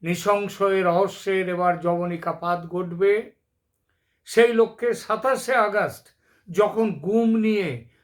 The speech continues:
তদন্ত কমিটির প্রজ্ঞাপন বেরোলো, তখন খুশি হলাম। অবসরপ্রাপ্ত বিচারপতি মইনুল ইসলাম চৌধুরীর নেতৃত্বে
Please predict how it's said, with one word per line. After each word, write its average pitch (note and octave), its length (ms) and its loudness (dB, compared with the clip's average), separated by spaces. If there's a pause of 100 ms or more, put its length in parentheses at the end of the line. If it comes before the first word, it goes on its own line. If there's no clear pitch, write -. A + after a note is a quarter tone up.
(120)
তদন্ত G#3 500 2
কমিটির G3+ 680 -6
প্রজ্ঞাপন F3 760 -4
বেরোলো, F3+ 720 0 (320)
তখন E3 300 -6
খুশি F#3+ 420 -10
হলাম। D3 520 -2 (320)
অবসরপ্রাপ্ত G#3 1300 0
বিচারপতি G#3 840 -2
মইনুল G3+ 560 0
ইসলাম G3+ 480 -2
চৌধুরীর G3+ 600 2
নেতৃত্বে G#3 920 -2